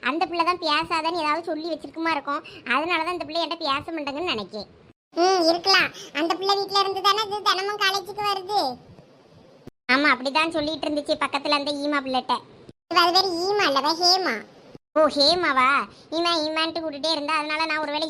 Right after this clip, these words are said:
Speaker 1: ஈமா போல நினைச்சிட்டேன். ஹேமாவா? நான் அதுகிட்டயும் பேசவே மாட்டேன்.
Speaker 2: இந்த வாராளுங்க ரெண்டு பேரும்.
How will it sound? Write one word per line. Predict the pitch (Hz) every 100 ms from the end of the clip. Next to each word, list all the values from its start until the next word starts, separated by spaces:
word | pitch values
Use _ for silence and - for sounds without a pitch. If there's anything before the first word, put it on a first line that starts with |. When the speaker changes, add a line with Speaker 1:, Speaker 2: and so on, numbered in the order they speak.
| 285
Speaker 1:
ஈமா | 311 294
போல | 254 262
நினைச்சிட்டேன். | 233 220 - 208 - - -
ஹேமாவா? | 294 320 320 262 247 277
நான் | 254
அதுகிட்டயும் | 240 247 285 294
பேசவே | 240 233 269 269
மாட்டேன். | 220 220 - _ - _ - 277
Speaker 2:
இந்த | 320 320
வாராளுங்க | 285 320 330 320 302
ரெண்டு | 294 294
பேரும். | 294 254